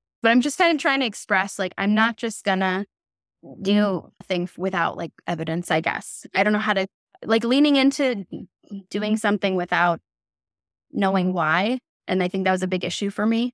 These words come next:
with E R P. I understand why in the sense of, like, well, this is how you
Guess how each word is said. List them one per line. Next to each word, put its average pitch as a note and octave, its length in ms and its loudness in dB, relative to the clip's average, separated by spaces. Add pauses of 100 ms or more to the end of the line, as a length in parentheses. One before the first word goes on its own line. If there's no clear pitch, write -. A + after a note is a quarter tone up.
(120)
with G#3+ 120 -4
E A3 60 0
R A3 60 -2
P. B3 120 -2
I A#3 80 4
understand A#3+ 400 0
why F3 180 0
in F3 120 -2
the F3 80 -6
sense E3 340 -6
of, E3+ 120 -6
like, D#3+ 300 -8
well, F3 160 -2
this G3 200 -6
is A3+ 100 -10
how F3 140 -6
you F#3 320 -8